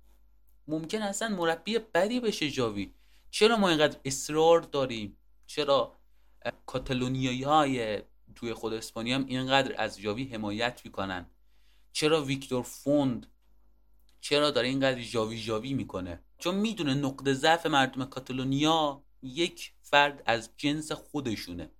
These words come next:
و به نظر من عین این که تو گفتی پوچتینو و راول و اینا واسه رئال، ژاوی و پپ و اینا هم در حال حاضر بدترین گزینه‌ها برای هدایت بارسا هستن. ژاوی که اصلاً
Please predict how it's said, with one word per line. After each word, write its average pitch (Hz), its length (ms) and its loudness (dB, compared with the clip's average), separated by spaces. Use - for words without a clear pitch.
و 113 160 2
به 120 80 0
نظر 123 380 0
من 131 300 -2
عین 135 460 -2
این 123 120 -8
که - 80 -12
تو 113 140 -6
گفتی 107 360 -8
پوچتینو 117 680 -4
و 113 40 -2
راول 110 440 0
و 107 140 -6
اینا 110 240 -6
واسه 110 260 -6
رئال، 113 460 0
ژاوی 123 600 -2
و 120 240 -2
پپ 147 500 -4
و 131 40 -4
اینا 127 380 -2
هم 107 220 -4
در 120 160 8
حال 117 180 2
حاضر 120 280 0
بدترین 135 800 -4
گزینه‌ها 113 580 -4
برای 127 200 0
هدایت 117 380 -6
بارسا 104 500 -2
هستن. 92 240 -4
ژاوی 107 280 -2
که 131 100 -4
اصلاً 120 280 -6